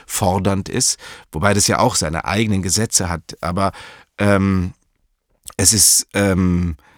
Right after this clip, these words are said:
viel stärker geht's beim Drehbuchschreiben, glaub ich, ums Plotten und ums Charaktere schaffen, als jetzt, weil ja eben dieser ganze atmosphärische Teil, den man beim fiktionalen Schreiben hat,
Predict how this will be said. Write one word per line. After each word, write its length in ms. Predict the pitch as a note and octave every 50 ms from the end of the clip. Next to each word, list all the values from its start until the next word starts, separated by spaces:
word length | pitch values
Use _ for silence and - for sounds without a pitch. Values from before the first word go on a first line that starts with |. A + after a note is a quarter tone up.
| _ _ _ _ _ _ _ _ -
viel 160 | - - A2+
stärker 460 | - - - A2 G2+ A#2+ - C3 A2+
geht's 240 | F2 G#2+ G#2 - -
beim 180 | - A2+ G#2 F2+
Drehbuchschreiben, 640 | G2+ G#2 G#2 G#2 G#2+ - - - G2 F#2+ F#2 G2
glaub 220 | F#2 F#2 F2+ F2
ich, 140 | F2+ E2+ -
ums 380 | F2+ E2 F2+ F2 - - - - -
Plotten 460 | - - G#2 G2 G#2 - _ A#2 A2 G2+
und 160 | F#2 E2 -
ums 180 | E2+ E2+ -
Charaktere 640 | - - F2+ E2+ F2+ - _ - - G#2+ A#2 G#2 G#2+
schaffen, 480 | G2+ - - E2+ F2+ - - G2+ G#2 G2 - - - - - - - - _ _ -
als 340 | F#2+ F#2+ F#2+ F#2+ - -
jetzt, 480 | - G2+ F#2+ F2+ - - - _ - - _ _ -
weil 200 | - F#2+ G2 G2
ja 100 | G2 G#2
eben 220 | - G#2 F2+ G#2+
dieser 240 | F2+ G#2+ G2+ G#2 G#2
ganze 300 | F2+ G#2 G2+ - - -
atmosphärische 640 | - - G2+ G2 - - C3+ C#3+ C3+ A#2 - G#2+ F2
Teil, 320 | - G#2 F#2 F#2 F#2 F2
den 160 | E2+ F#2 F2+
man 220 | F2 F2 E2+ F2+ E2+
beim 180 | - D#2+ F2
fiktionalen 840 | - - B2 G#2+ - - - G2 F#2+ F#2+ G2 G2 G2+ G2+ G2 F#2+ F#2
Schreiben 520 | - - - F2+ F2+ F#2 F2+ F2+ F#2+ F2+
hat, 200 | F#2+ G2 - -